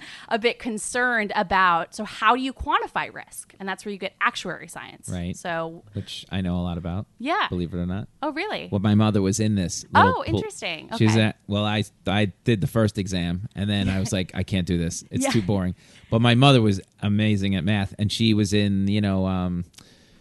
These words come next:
Speaker 2: benefits, employee benefits
Speaker 1: Mm-hmm.
Speaker 2: specialist.
Speaker 1: Yeah.
Speaker 2: And, uh, yeah, she knew all about the actuarial tables, and so she knew all about risk and all about, yeah.
Speaker 1: Yeah.
Speaker 2: So very interesting.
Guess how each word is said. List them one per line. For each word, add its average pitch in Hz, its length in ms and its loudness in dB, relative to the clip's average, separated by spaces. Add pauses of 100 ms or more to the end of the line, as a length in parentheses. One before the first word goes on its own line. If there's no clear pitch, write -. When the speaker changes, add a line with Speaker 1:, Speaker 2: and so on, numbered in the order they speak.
(160)
Speaker 2:
benefits, 98 480 2
employee 101 320 2
benefits 90 500 -2
Speaker 1:
Mm-hmm. 226 100 -10
Speaker 2:
specialist. - 800 -4 (260)
Speaker 1:
Yeah. 101 260 2
Speaker 2:
And, 98 140 2
uh, 92 360 0
yeah, 95 240 0
she - 180 -10
knew 98 100 0
all 95 120 2
about 90 200 -2
the 85 80 -2
actuarial 98 540 0
tables, 90 560 -4
and 85 280 0
so 95 140 2
she 107 240 0
knew 101 380 2
all 110 300 0
about 98 240 0
risk 95 360 -4
and 90 180 -4
all 98 200 -2
about, 92 380 -4
yeah. 78 220 -6 (580)
Speaker 1:
Yeah. 220 140 -10
Speaker 2:
So 95 300 -2
very 98 340 0
interesting. 87 600 -2